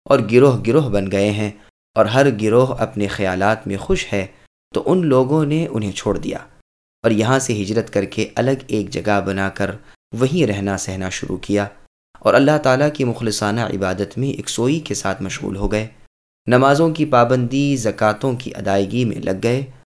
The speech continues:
اور ان سے الگ تھلگ رہنے لگے، یہاں تک کہ ایک سرکش بادشاہ کو اس اللہ والی جماعت کا پتہ لگ گیا۔ اس نے ان کے پاس اپنے آدمی بھیجے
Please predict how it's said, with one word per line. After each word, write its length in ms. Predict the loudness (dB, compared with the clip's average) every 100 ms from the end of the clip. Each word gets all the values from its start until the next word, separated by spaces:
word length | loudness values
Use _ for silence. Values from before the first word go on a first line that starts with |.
| _ _
اور 280 | 4 6 6 2
ان 160 | 0 -2
سے 200 | -2 -4
الگ 200 | -2 -4 -4
تھلگ 180 | -2 -2
رہنے 320 | -2 -4 -8
لگے، 240 | -8 -10 -12 -16 _ _ _ _ 2
یہاں 260 | 4 4
تک 280 | 2 -2 0
کہ 80 | -2
ایک 140 | 0
سرکش 440 | -2 -4 -4 -8 -4
بادشاہ 540 | 0 0 -2 -4 -4 -4
کو 340 | -4 -4 -4 -10 -20 _ _ _ _ _ _
اس 200 | 2 2
اللہ 380 | 2 2 4 2
والی 280 | 2 0 0
جماعت 420 | -2 -2 -4 -4
کا 100 | -6
پتہ 220 | -6 -6
لگ 140 | -6 -6 -8
گیا۔ 140 | -10 -12 -20 _ _ _ _ _ -4
اس 200 | -2 0
نے 120 | -2
ان 200 | -2 -4
کے 120 | -6
پاس 400 | -4 -2 -2 -4
اپنے 220 | -10 -8 -8
آدمی 360 | -8 -8 -6
بھیجے 320 | -2 -2 -2